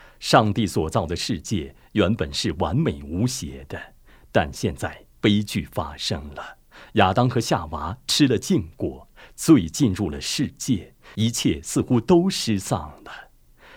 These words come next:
在人类历史上这个最黑暗的时刻，还有什么盼望呢？福音这个词的意思是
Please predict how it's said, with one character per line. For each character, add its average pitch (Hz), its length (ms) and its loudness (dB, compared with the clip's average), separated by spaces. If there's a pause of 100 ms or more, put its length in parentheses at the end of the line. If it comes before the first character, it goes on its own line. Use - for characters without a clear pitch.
(120)
在 - 160 4
人 92 200 4
类 110 120 6
历 107 180 4
史 - 200 -6
上 76 360 -8
这 143 140 4
个 107 80 2
最 143 240 2
黑 151 280 0
暗 147 200 -2
的 87 100 -8
时 - 280 -8
刻， 82 360 -4 (220)
还 - 140 0
有 147 280 2
什 - 220 -4
么 101 120 0
盼 117 360 -2 (160)
望 92 240 -2 (180)
呢？ - 80 -12 (1900)
福 104 280 0
音 139 280 2
这 131 140 2
个 95 100 0
词 - 200 -4
的 95 100 2
意 107 180 0
思 - 180 -10
是 - 400 -12